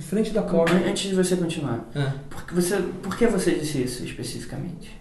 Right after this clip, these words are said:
Speaker 2: Você tem consciência?
Speaker 1: Al-, algumas vezes.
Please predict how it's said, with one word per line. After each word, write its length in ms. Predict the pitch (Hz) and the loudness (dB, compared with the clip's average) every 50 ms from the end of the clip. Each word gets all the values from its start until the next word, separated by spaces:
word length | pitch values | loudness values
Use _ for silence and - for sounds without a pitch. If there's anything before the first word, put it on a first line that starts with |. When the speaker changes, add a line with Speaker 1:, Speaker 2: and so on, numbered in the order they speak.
| - - | -16 -16
Speaker 2:
Você 140 | - - 135 | -12 -12 -10
tem 280 | 127 - - 165 165 160 | -8 -4 -2 0 0 0
consciência? 680 | 160 147 147 143 - 147 147 147 147 147 - 135 127 - - - - - - - - - - - - - - | 0 -2 -2 0 0 2 2 2 2 0 -2 -6 -8 -10 -10 -12 -14 -14 -14 -14 -16 -16 -18 -20 -16 -2 4
Speaker 1:
Al-, 600 | 175 156 - 180 180 180 170 139 - - - - - - | 6 6 6 6 6 4 4 4 2 0 -4 -8 0 6
algumas 340 | - 190 190 196 220 196 175 | 8 8 10 10 8 8 8
vezes. 520 | - - - - - - - - - - | 6 6 4 4 2 -2 -4 -6 -8 -10